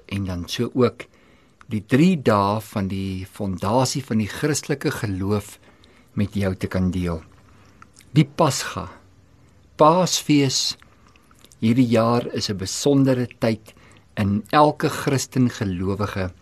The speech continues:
se lewe. Dis Vrydagoggend. Heel nag deur was Jesus alreeds in die gevangenis gewerp. Was hy bespot gewees?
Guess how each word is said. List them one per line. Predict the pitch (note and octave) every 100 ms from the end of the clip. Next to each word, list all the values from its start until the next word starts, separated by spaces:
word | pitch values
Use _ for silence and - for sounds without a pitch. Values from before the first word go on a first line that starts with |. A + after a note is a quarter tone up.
| - - - -
se | - - F#2+
lewe. | F2+ E2+ E2+ E2 - - - - - - - - - - _ - -
Dis | A#2
Vrydagoggend. | - D#3+ D3 C#3 - - C#3+ - E2+ E2 - - _ _ _ _ _ _ _ _ _ _ _ -
Heel | G#2 B2 C3 C3+
nag | A2+ A#2 -
deur | - A2+ A#2+ C3+ B2 _ _ _ _ _ _ _ _
was | A#2+ A2+
Jesus | A2+ C3 - B2+ -
alreeds | A#2 G2 A2 C3+ - -
in | F#2
die | F2+
gevangenis | F2+ - A#2+ B2+ C3 B2
gewerp. | - A2 A#2 A#2 A#2 - - _ _ _ _ _ _ _ _ _ _ _ _ _ _ _
Was | C3+ C3
hy | C#3
bespot | C3+ - - E3+ -
gewees? | - G2+ F2+ F2 - -